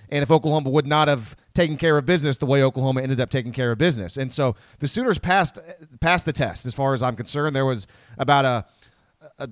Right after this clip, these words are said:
a quarter-ish of time in the game where I was annoyed, and I know the fan base was annoyed whenever they were letting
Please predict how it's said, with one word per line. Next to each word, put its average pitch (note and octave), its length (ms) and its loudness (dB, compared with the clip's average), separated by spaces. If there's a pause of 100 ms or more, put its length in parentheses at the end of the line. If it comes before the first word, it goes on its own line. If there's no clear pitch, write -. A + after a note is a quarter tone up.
a C#3 60 -6
quarter-ish G#3 840 4
of D3+ 140 -2
time E3+ 340 0
in F3+ 80 0
the D#3+ 80 0
game D#3+ 380 -2
where C#3+ 320 2
I C#3 80 0
was D3 160 0
annoyed, D#3 360 0
and C3+ 200 -2
I C#3 60 -4
know D3 120 2
the C3+ 80 -2
fan D#3 240 -2
base E3 160 2
was D#3 120 -6
annoyed D#3 280 0
whenever C#3+ 320 0
they C#3 160 0
were C3+ 120 0
letting C#3 360 -2